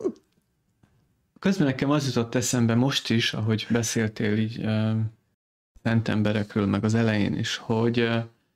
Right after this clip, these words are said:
lehet olyat mondani, hogy,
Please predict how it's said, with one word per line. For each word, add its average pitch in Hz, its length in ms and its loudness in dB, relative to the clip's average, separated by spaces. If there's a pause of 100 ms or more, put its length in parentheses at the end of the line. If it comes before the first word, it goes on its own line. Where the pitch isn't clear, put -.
(320)
lehet 123 560 0
olyat 135 420 0
mondani, 160 480 4
hogy, 117 480 -2